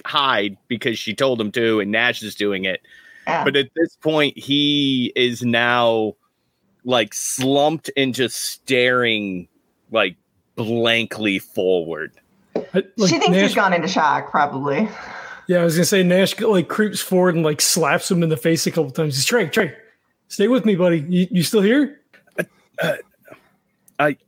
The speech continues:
Speaker 1: yes, yes, uh, yes,
Speaker 3: What's the matter?
Speaker 1: yes.
Speaker 3: You all right?
Speaker 1: And
Speaker 3: He
Speaker 1: he'll
Speaker 3: grabs your
Speaker 1: still
Speaker 3: wrist, he
Speaker 1: look
Speaker 3: starts
Speaker 1: around,
Speaker 3: feeling
Speaker 1: and
Speaker 3: your
Speaker 1: you'll see him
Speaker 3: pulse.
Speaker 1: kinda, like, flick a couple of times, and
Speaker 2: He's
Speaker 1: yeah.
Speaker 2: struggling.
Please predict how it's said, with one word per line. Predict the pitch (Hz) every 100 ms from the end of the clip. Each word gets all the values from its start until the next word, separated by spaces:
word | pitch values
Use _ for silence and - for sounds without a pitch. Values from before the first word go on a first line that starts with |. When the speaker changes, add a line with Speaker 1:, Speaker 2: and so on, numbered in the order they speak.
| _ -
Speaker 1:
yes, | 160 - - - _
yes, | 185 - - _
uh, | - - - _ _ _ _ _ _ _ _ -
yes, | 127 185
Speaker 3:
What's | 190
the |
matter? | 233 220
Speaker 1:
yes. | 175
Speaker 3:
You | 170
all |
right? | 180 269 208 _ _ _ _ -
Speaker 1:
And | 147
Speaker 3:
He | 208
Speaker 1:
he'll |
Speaker 3:
grabs | 175 180
your |
Speaker 1:
still | 170 151
Speaker 3:
wrist, | 147
he | 123
Speaker 1:
look | -
Speaker 3:
starts | 202 170
Speaker 1:
around, | 123 131
Speaker 3:
feeling | -
Speaker 1:
and | -
Speaker 3:
your | 131
Speaker 1:
you'll | 123 165
see | 139
him |
Speaker 3:
pulse. | 139
Speaker 1:
kinda, | 147 135 127
like, | 120 107 - _ _
flick | - - 143 135
a | 139
couple | 139 147 139
of | 131
times, | 143 139 -
and | 127 117 117 - - _ - _ _ _ _ _ _ _ - - - _ _ _ -
Speaker 2:
He's | 233
Speaker 1:
yeah. | 269
Speaker 2:
struggling. | 202 185 185 185